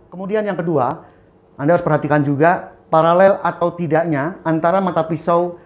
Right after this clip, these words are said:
dengan sisi di sebelah kiri atau sisi seberangnya gitu.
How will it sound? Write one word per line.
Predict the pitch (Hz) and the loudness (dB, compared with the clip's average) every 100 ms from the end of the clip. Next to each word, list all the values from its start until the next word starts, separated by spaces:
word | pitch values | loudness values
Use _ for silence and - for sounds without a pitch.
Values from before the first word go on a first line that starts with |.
| _ | _
dengan | - 139 147 147 151 - _ | -4 0 2 2 0 -6 _
sisi | - 190 - 208 196 - - - | -6 -4 -2 -4 -6 -16 -20 -4
di | 143 180 160 - | 0 2 0 -4
sebelah | 151 143 117 - | 0 2 0 -4
kiri | 143 107 - _ _ | -6 -6 -12 _ _
atau | 135 - 143 | -8 -4 -2
sisi | 170 160 | -2 -4
seberangnya | 147 135 151 151 156 131 101 | -2 2 4 4 2 0 -6
gitu. | 110 104 | -12 -16